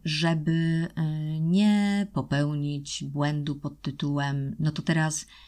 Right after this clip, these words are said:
y, spróbuję czegoś, co wygląda fajnie, mm, co jest na topie, y, i tam już na pewno, y, odniosę sukces”, em, tylko żeby,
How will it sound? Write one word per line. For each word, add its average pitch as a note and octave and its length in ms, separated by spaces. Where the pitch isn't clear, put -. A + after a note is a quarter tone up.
y, D3 240
spróbuję D#3 840
czegoś, D#3+ 560
co - 160
wygląda D3+ 760
fajnie, F3+ 880
mm, D3 680
co C3+ 260
jest C3+ 260
na C3+ 100
topie, F3+ 680
y, D3+ 180
i D3 140
tam D#3 220
już D3+ 140
na D3 100
pewno, C#3+ 680
y, - 40
odniosę D3+ 400
sukces”, F#3+ 680
em, D#3 800
tylko F#3 760
żeby, D#3 600